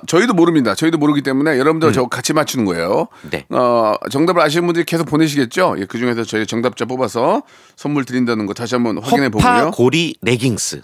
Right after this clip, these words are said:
Speaker 1: 좋습니다.
Speaker 2: 허파고리
Speaker 1: 예.
Speaker 2: 레깅스 스무 분
Speaker 1: 남-,
Speaker 2: 추첨할게요.
Speaker 1: 남자분들이 좀 저 하고 다니기 좀 그렇겠네요, 그죠?
Speaker 2: 어, 그런가요?
Speaker 1: 허파고리 레깅스 여성분은
Speaker 2: 예.
Speaker 1: 거죠?
Speaker 2: 아니, 선물용으로도
Speaker 1: 예.
Speaker 2: 좋고.
Speaker 1: 뭐 이렇게 정 급하시면 하셔도 되고요.
Speaker 2: 네.
Speaker 1: 예, 좋습니다.
Speaker 2: 어,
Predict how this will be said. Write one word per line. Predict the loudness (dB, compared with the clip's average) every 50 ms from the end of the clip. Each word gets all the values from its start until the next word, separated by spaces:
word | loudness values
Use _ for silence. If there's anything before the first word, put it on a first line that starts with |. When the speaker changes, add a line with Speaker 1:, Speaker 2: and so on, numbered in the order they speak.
| -14 -12
Speaker 1:
좋습니다. | -10 -8 -6 -4 -4 -2 0 0 2 2
Speaker 2:
허파고리 | 2 2 2 2 2
Speaker 1:
예. | 2
Speaker 2:
레깅스 | 0 0 -2 -4 -4 -4 -4 -2
스무 | 0 2
분 | 2 2
Speaker 1:
남-, | 0 -2
Speaker 2:
추첨할게요. | -4 -4 -6 -6 -6 -6 -4 -2
Speaker 1:
남자분들이 | 0 2 2 2 2 2 2 0 0 0 0 2
좀 | 2 2 2 0 -2 _ _ _ -20 -10 -4
저 | -2 0 0 -2 -4 -6 -4
하고 | -2 0 0 2 2 2
다니기 | 2 4 2 4 2
좀 | 2 0
그렇겠네요, | 0 0 0 0 2 2 2 0
그죠? | -2 -2 -2 -2 -2 -2 -4 _ _ _ _ _ -6
Speaker 2:
어, | -2 0
그런가요? | 2 2 2 4 4
Speaker 1:
허파고리 | 4 4 2 2 2
레깅스 | 2 2 2 2 2 2 2
여성분은 | 2 4 4 2 2 2 2 2
Speaker 2:
예. | 2 4 2
Speaker 1:
거죠? | 2 2 4 4 4
Speaker 2:
아니, | 4 4
선물용으로도 | 4 4 4 4 4 4 4 4 4 2 2 2
Speaker 1:
예. | 0
Speaker 2:
좋고. | -2 -2 -4 -4 -6 -2 0 2
Speaker 1:
뭐 | 2 2
이렇게 | 2 2 0
정 | 0 0 0
급하시면 | 2 2 0 2 2 2 2
하셔도 | 2 2 2 2 2
되고요. | 0 0 0 2 2 2 2 2 2 2
Speaker 2:
네. | 2 2 2
Speaker 1:
예, | 2 0 0 0 -2
좋습니다. | -4 -4 -4 -4 -4 -4 -2 0 2
Speaker 2:
어, | 4 4 4